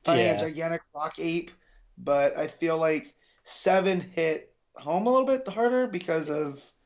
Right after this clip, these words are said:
Speaker 2: It went
Speaker 1: of what
Speaker 2: an
Speaker 1: Hawkman
Speaker 2: extra
Speaker 1: is.
Speaker 2: level, didn't it? And
Speaker 1: Yeah.
Speaker 2: it went, it was maybe my favorite issue from Venditti that I've read at all.
Speaker 1: Yeah.
Speaker 2: It was fantastic.
Speaker 1: Yeah, definitely.
Speaker 2: Yeah.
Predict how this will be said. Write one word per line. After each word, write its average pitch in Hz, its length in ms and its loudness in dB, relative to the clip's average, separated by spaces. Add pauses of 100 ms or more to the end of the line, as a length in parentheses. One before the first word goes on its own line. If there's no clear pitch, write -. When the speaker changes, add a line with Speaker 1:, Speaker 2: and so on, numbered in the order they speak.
(140)
Speaker 2:
It 160 100 2
went 170 240 2
Speaker 1:
of 151 80 2
what 135 140 2
Speaker 2:
an 135 60 -4
Speaker 1:
Hawkman 151 60 -6
Speaker 2:
extra 143 180 -6
Speaker 1:
is. 107 80 -10
Speaker 2:
level, 101 280 -6
didn't 104 300 -8
it? 101 160 -8
And 110 160 -8
Speaker 1:
Yeah. 143 140 -4
Speaker 2:
it 123 120 -2
went, 127 220 -6 (240)
it 147 140 -2
was 131 300 -2 (540)
maybe 160 640 4
my 135 160 -2
favorite 127 460 -2
issue 117 400 -8
from 110 320 -10
Venditti 110 440 -4
that 98 100 -2
I've 98 200 -6
read 107 220 2 (440)
at - 240 -8
all. 87 200 -6 (600)
Speaker 1:
Yeah. 135 160 -10 (680)
Speaker 2:
It 120 80 2
was 110 200 -2
fantastic. 95 480 -4
Speaker 1:
Yeah, - 220 -8 (420)
definitely. 143 500 -8 (1120)
Speaker 2:
Yeah. - 200 -14